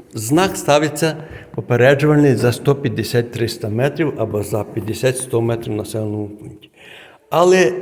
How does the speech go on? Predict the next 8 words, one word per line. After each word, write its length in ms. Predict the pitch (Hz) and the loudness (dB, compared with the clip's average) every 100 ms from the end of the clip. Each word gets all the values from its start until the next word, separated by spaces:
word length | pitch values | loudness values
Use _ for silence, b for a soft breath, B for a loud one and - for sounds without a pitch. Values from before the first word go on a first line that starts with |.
| - - - | -10 -12 -6
поставили 480 | 160 147 214 220 165 | -4 2 4 6 6
отакий 340 | 156 151 151 147 | 6 4 2 -2
знак 500 | - 117 139 - - | 0 0 0 -6 -4
прилягання 560 | 131 131 131 180 165 | 0 2 2 2 0
дороги 420 | 113 123 127 113 - - B B B - | 0 2 2 0 -6 -12 B B B -20
з 100 | - | -4
правого 540 | 127 123 113 110 95 | 4 4 4 2 -2
боку 400 | 104 87 - 190 | -6 -6 -10 -14